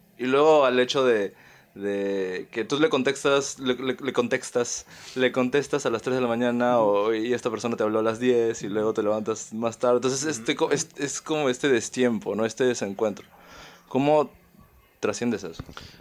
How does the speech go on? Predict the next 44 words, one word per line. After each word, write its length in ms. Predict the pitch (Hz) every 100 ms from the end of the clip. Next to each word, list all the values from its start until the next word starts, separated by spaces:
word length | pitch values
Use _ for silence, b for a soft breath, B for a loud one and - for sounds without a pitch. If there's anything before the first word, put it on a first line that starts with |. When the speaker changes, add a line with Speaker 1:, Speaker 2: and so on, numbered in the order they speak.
| B -
Speaker 2:
Ah, 320 | 160 165 160 139
es 160 | -
una 120 | 170 165
buena 240 | 147 151
pregunta. 600 | - 117 104 113 117 -
Lo 140 | 120
que 80 | 135
pasa 240 | - 170 240
es 60 |
que 120 | - - - 135
no 200 | 156 247
es 120 | -
que 300 | 247 185 - -
yo 180 | 139 160
no 180 | 165 -
crea 200 | 156 151
que 400 | - 135 120 107
pueda 240 | - 127 117
darse, 360 | 113 - 208 _ -
creo, 240 | 147 196 - _ _ -
o 80 | 120
mejor 240 | 110 127
dicho, 240 | 123 160 -
no 160 | 135 156
lo 120 | 147
espero. 460 | 117 - 113 90 - _
Speaker 1:
Ujú. 280 | 110 107 107 - _ -
Speaker 2:
¿No? 160 | - 139 156
O 40 |
sea, 100 | - -
si 160 | 180
se 240 | - 139 117
diera, 460 | 123 135 208 269 B B B
oye, 240 | 139 151
qué 120 | - 160
bacán, 360 | 170 220 117 104
¿no? 60 |
Speaker 1:
Ujú. 460 | 151 - - - -
Speaker 2:
Otro 260 | - - 120
caso 220 | 104 107
de 80 | 127
éxito. 380 | - 104 - -
Speaker 1:
Claro. 180 | B B B B
Speaker 2:
Pero, 1000 | 139 135 135 131 127 127 123 123 127